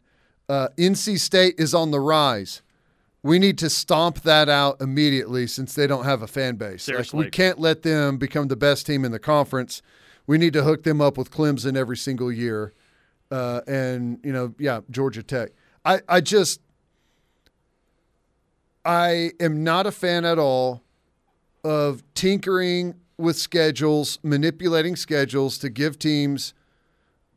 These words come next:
Speaker 1: preferred routes to the playoff. And they'll probably tell you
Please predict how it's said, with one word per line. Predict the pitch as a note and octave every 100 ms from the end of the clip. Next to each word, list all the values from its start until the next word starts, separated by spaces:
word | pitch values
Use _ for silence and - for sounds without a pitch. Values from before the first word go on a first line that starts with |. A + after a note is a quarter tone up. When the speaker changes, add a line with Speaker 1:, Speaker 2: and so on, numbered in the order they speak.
| -
Speaker 1:
preferred | F3 D3 - F3 F3 F3 F3+ F3+ -
routes | D#3 C#3+ C#3+ C#3+ - - - _ _ _ _ _
to | - D3+
the |
playoff. | D3+ G#3+ G3+ C3+ F#2 - _ _ _ _ _ _ _ _ _ _
And | E3 E3 E3+ E3+ D#3+ - _ _ _ _ _ _ _ _ _ _ _
they'll | D#3 G3 E3+
probably | - G3+ G#3 F#3 G3 F3+
tell | F3+ F3+ G3
you | G3+ G#3 G#3 G3+